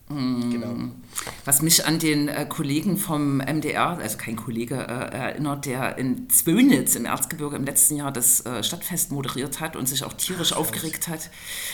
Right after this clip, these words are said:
Speaker 1: ähm, dass da Antifaschistinnen und Antifaschisten demonstriert sind, äh, die ja, äh, äh, quasi einen Spießrutenlauf durch diese Stadt hingelegt haben, dieses Städtchen, ne, was so als Corona-Leugner-Hochburg eigentlich bezeichnet werden kann, wo Montag für Montag,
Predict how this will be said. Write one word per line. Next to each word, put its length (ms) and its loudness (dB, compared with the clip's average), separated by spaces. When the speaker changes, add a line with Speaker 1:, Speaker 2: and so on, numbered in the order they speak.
Speaker 1:
ähm, 280 0
dass 240 2
da 280 2
Antifaschistinnen 600 2
und 60 0
Antifaschisten 560 -2
demonstriert 600 -2
sind, 380 -2
äh, 280 -8
die 160 -2
ja, 160 0
äh, 640 -6
äh, 40 -6
quasi 400 -2
einen 240 -4
Spießrutenlauf 880 6
durch 160 -2
diese 180 -2
Stadt 200 0
hingelegt 540 -2
haben, 180 0
dieses 300 0
Städtchen, 480 0
ne, 320 -2
was 200 0
so 120 -2
als 200 -2
Corona-Leugner-Hochburg 1300 -4
eigentlich 260 -4
bezeichnet 420 -4
werden 220 -4
kann, 220 -4
wo 100 -4
Montag 420 2
für 80 -2
Montag, 480 2